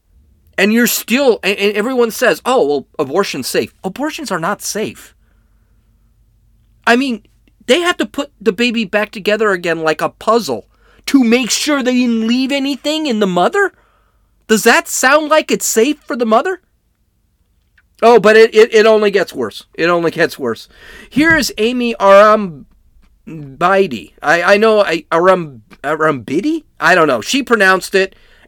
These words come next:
and it was something I, I, I know I wasn't. She's an executive director for an abortion rights nonprofit called Avow Texas.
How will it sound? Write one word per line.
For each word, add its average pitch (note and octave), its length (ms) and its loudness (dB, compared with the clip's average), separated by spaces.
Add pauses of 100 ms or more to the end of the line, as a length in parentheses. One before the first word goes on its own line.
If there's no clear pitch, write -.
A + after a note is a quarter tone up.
and F3 280 2
it F#3+ 100 4
was F3 200 0
something F#3 300 -2
I, C#3+ 200 0
I, C#3+ 160 0 (140)
I C#3+ 60 0
know D3 480 2
I C#3 80 4
wasn't. B2 320 -6 (180)
She's D4 260 -4
an D4+ 120 -2
executive E3+ 640 -4
director C#3 420 -2
for C#3 180 -2
an B2+ 60 0
abortion B2 540 -4
rights B2 400 -4
nonprofit B2+ 800 -6 (100)
called A#2+ 320 -6
Avow A#2 640 -4
Texas. - 720 -8